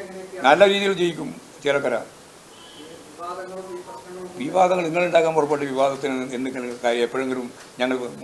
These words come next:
Speaker 2: ഗൗനിച്ചിട്ടുണ്ടോ? നിങ്ങൾ ഒരുപാട് ഗൗരവ-, ഗൗരവതരമായ,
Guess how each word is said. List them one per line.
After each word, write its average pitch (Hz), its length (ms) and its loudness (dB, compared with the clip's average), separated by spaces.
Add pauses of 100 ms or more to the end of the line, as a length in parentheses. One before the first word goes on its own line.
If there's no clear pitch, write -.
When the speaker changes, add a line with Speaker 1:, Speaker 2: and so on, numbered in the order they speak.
(180)
Speaker 2:
ഗൗനിച്ചിട്ടുണ്ടോ? 113 480 -6 (920)
നിങ്ങൾ 160 200 -2
ഒരുപാട് 196 320 10
ഗൗരവ-, 185 360 6 (100)
ഗൗരവതരമായ, 160 540 6